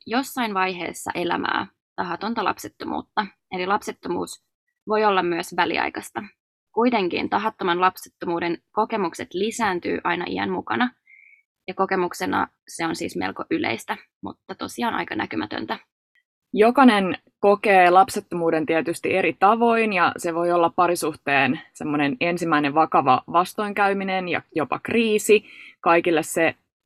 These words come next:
Speaker 2: ei ole ehkä kriisin paikka, mutta jättää varmasti aina jonkinlaisen jäljen. Ja lisäksi tahattomasti lapsettomat kärsii työelämässä syrjinnästä, epäasiallisesta kohtelusta sekä vähättelyä, vähättelystä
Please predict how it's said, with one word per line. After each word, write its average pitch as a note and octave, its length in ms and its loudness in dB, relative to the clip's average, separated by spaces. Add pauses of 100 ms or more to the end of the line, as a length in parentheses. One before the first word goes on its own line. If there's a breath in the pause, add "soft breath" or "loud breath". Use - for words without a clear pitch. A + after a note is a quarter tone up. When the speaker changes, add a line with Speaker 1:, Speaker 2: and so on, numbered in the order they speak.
Speaker 2:
ei C#4 240 6
ole C4 100 6
ehkä B3 160 2
kriisin B3 500 2
paikka, F#3+ 380 0
mutta F#3 380 -6
jättää E3 640 4 (140)
varmasti G#3 460 0
aina D#3+ 160 0
jonkinlaisen D3+ 760 -2
jäljen. D3+ 640 -2 (640 soft breath)
Ja D#3+ 400 4 (220)
lisäksi F3 440 -2
tahattomasti F3 600 -2
lapsettomat D3+ 640 0 (120)
kärsii E3 380 0
työelämässä G3+ 580 2
syrjinnästä, G3+ 840 0 (120)
epäasiallisesta F3 800 0
kohtelusta D#3+ 840 -2
sekä D3+ 380 -4
vähättelyä, D3+ 800 0 (800 loud breath)
vähättelystä F#3+ 720 2